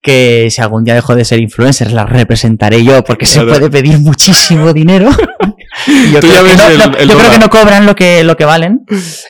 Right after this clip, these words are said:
Speaker 1: Em, pero han venido para quedarse.
Speaker 2: No ves competencia, ni, eh,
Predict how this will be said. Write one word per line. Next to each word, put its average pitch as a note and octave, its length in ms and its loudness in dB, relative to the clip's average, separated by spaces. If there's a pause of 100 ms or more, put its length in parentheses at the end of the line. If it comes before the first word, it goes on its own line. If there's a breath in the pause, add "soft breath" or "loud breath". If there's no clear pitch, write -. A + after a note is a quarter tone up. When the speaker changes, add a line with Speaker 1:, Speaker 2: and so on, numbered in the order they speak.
(100)
Speaker 1:
Em, C#3+ 920 -2 (1400)
pero G2 720 -2
han G2 220 -14
venido G2 320 -4
para A#3 160 -2
quedarse. A#2+ 280 -2
Speaker 2:
No B2 60 0
ves C3 140 0
competencia, A#2 640 -4
ni, A2+ 160 -8
eh, A2+ 480 -6